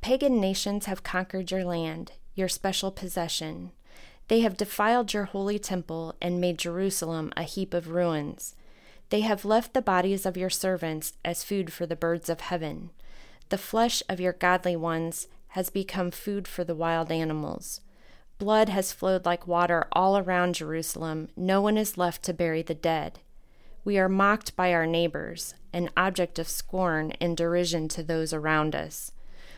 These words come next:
O Lord, how long will you be angry with us? Forever? How long will your jealousy burn like fire? Pour out your wrath on the nations that refuse to acknowledge you,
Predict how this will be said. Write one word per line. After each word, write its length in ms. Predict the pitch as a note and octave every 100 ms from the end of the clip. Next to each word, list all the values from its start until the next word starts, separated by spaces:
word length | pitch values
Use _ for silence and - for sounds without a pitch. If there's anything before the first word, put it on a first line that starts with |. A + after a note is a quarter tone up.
| - -
O 120 | A3+
Lord, 540 | A3 F3+ F#3 F#3 F#3 F#3
how 220 | - A3
long 320 | G#3+ G#3+ G#3+
will 80 | G#3
you 140 | F#3+
be 260 | F#3 F3+ -
angry 360 | F3+ F3+ F#3+
with 200 | F#3 F#3+
us? 380 | F#3+ F#3 G3 - - -
Forever? 800 | - G3+ F#3+ G#3+ A3 B3 B3 B3 - - - -
How 180 | - B3+
long 360 | B3 B3 C4 A#3+
will 120 | G#3+
your 180 | F#3 F#3
jealousy 540 | - G3 G3 - G3
burn 300 | F#3+ F#3+ G3+
like 200 | F#3 F3+
fire? 640 | - G3+ F#3+ F3 F3 G3+ - - - - - -
Pour 380 | - - C4+ C#4+ -
out 220 | G#3 -
your 120 | A3
wrath 460 | F#3+ F#3+ E3+ E3 -
on 120 | F#3 F3+
the 80 |
nations 560 | F3 F3+ F#3 - F3 E3+
that 140 | -
refuse 480 | - E3+ - F#3 F#3+
to 140 | - F#3
acknowledge 580 | E3+ F3 E3 D#3+ D#3+
you, 320 | E3 D#3 F3+